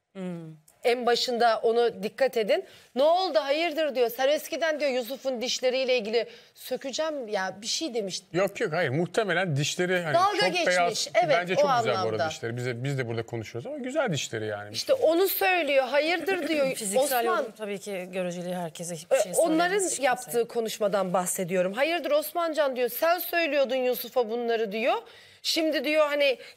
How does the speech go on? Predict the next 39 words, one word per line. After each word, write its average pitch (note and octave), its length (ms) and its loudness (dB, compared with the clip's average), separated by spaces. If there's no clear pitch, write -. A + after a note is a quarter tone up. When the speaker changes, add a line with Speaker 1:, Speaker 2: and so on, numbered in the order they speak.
Speaker 2:
birbirlerinin C#4 440 0
kirli C#4 300 -2
çamaşırlarını C#4 600 2
ortaya C4+ 320 2
döküyorlar. A3+ 360 2
Sen A#3+ 240 0
bunu B3 180 0
buna B3 260 4
demiştin, A3 420 -4
sen B3 200 0
de A#3+ 100 0
buna C4 220 2
bunu A3+ 240 0
demiştin," G3 520 -2
diye. C#4 260 0
Daha C4 180 2
sonra C#4 220 2
Osman C4+ 360 0
diyor D#4+ 100 -4
ki, G#3 200 -2
"Keşke B3 340 -2
benim A#3 240 -2
de G#3 40 0
öyle F3+ 200 -4
dişlerim F3 400 -4
olsa." D#3+ 420 -6
Bir C4+ 120 2
anda C4+ 320 2
o D4+ 140 2
da C4+ 120 4
R A3+ 180 4
yapıyor. F3 480 -2
Kaçır-, C#4 360 -2
orayı D#4+ 300 4
tekrardan E4 560 0
dinleyelim E4 540 0
mi? A3 200 0
Başında D4+ 420 0
oluyor. G#3 380 2